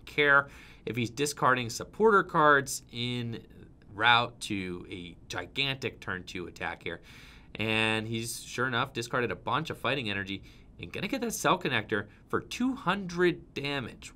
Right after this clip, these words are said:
Wow, Mikey is just sitting here trying to not lose. Does cell connector not do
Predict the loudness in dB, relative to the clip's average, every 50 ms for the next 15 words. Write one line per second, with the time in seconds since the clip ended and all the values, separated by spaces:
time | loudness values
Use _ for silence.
0 | -12 -8 -6 -6 -6 -6 -4 -4 -4 -4 -4 -4 -4 -4 -4 -4 -8 -16 -20 -20
1 | -20 -20 -20 -20 -20 -20 -20 -20 -20 -20 -20 -20 -18 -12 -8 -4 -2 -2 0 2
2 | 2 0 0 0 -2 2 4 6 6 8 8 6 6 4 2 -2 -6 -14 -14 -12
3 | -8 -4 -2 0 2 2 2 2 2 2 0 0 -2 -4 -6 -10 -10 -8 -4 -2
4 | 0 2 2 4 2 2 2 0 -2 -6 -10 -20 -20 -20 -20 -20 -20 -20 -20 -20
5 | -20 -16 -16 -12 -6 -2 0 2 2 2 2 0 -2 -6 -16 -20 -20 -20 -20 -20
6 | -20 -20 -20 -20 -20 -20 -20 -20 -10 -2 0 2 2 2 0 0 -2 -14 -16 -18
7 | -18 -20 -20 -20 -20 -14 -4 -2 0 0 2 2 0 0 0 -2 -4 -4 -4 0
8 | 0 0 2 4 4 4 2 2 2 4 6 6 6 6 4 2 0